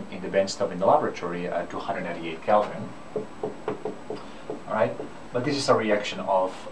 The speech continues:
uh, human importance, and we would like to know what the rate constant would be at a, at physiological temperature, T two. All right, so the question that we're asking is, well, by how much does the rate,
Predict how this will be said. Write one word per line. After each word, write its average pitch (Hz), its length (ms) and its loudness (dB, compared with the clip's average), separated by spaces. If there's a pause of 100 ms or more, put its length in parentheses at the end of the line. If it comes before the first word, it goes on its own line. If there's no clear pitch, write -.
uh, 85 480 -2
human - 400 2
importance, 87 640 -4 (340)
and 120 120 0
we 135 80 6
would 123 100 8
like 104 220 6
to 104 120 -6
know 87 420 2 (340)
what 85 240 2
the 85 80 -4
rate 98 240 2
constant 85 360 -4
would - 160 -10
be 92 280 0 (120)
at 92 240 0
a, 85 240 2
at 92 140 4
physiological 87 640 0
temperature, - 460 -4 (360)
T - 280 -8
two. - 160 -8 (1300)
All 95 60 -4
right, - 180 -2
so - 120 -6
the 85 80 -6
question - 320 0
that 95 100 -4
we're 90 80 0
asking - 320 2
is, 85 160 -8
well, 82 260 2 (520)
by 101 120 8
how 123 240 6
much 117 440 2
does 92 180 2
the 92 100 -2
rate, 87 360 -2